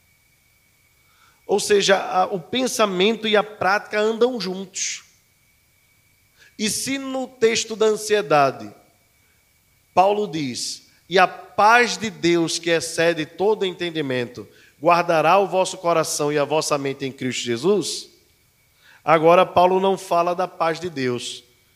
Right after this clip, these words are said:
Paulo fala do Deus da paz. Qual é a diferença? É que a paz ali, que vem depois do combate à ansiedade,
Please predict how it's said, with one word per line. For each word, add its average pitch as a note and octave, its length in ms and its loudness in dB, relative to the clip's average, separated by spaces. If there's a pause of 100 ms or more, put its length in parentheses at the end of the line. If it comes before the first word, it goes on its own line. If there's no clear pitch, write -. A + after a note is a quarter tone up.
(720)
Paulo D3+ 280 0
fala C#3+ 360 0
do C#3 140 -8
Deus F#3 840 4 (760)
da E3 140 2
paz. - 760 -4 (1700)
Qual A#3 160 2
é A3 100 4
a G#3 60 2
diferença? E3 760 -2 (340)
É F3 120 4
que G#3+ 140 -2
a G#3 80 2
paz G#3+ 500 0
ali, D3+ 520 -4 (180)
que D#3 120 -8
vem D#3 220 -4
depois D#3 720 -4
do C#3+ 140 -12
combate D3+ 680 -4
à D3 40 -2
ansiedade, A#2 840 -4